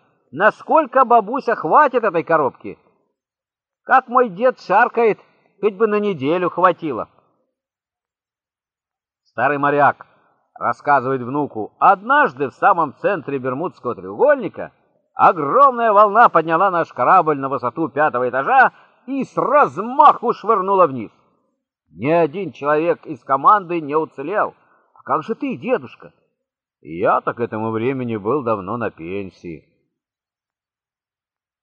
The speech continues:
Гадалка рассказывает женщине: «Вскоре вас ожидает большая утрата. Похоже, вы потеряете мужа. Но я уже два года как вдова. Значит, вы потеряете зонтик».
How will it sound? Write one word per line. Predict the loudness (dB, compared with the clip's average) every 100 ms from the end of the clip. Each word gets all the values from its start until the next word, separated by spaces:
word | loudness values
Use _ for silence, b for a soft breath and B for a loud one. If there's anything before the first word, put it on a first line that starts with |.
| _ _ _
Гадалка | -8 0 2 4 6 6 2 0 0 -2 _ -8
рассказывает | -2 -2 -4 -6 -4 -4 -6 -6
женщине: | -8 -8 -10 -14 -18
«Вскоре | -18 _ -10 -6
вас | -8 -8
ожидает | -14 -8 -8 -8 _ b b
большая | -18 -16 -8 -6 -6
утрата. | -8 -4 -4 -4 -10
Похоже, | -12 -10 -8
вы | -8 -10
потеряете | -10 -8 -8 -10 -14
мужа. | -14 -14 -14 -16 -18 _ _ _ _
Но | _
я | -8 -8
уже | -6 -8
два | -4 -4
года | -2 -6 -6
как | -6 -8
вдова. | -6 -4 0 0 0 -6 _ _ _ _
Значит, | _ -16 -14 -16 -18
вы | -18 -18
потеряете | -16 -12 -10 -10 -12 -16
зонтик». | -10 -10 -10 -16 -20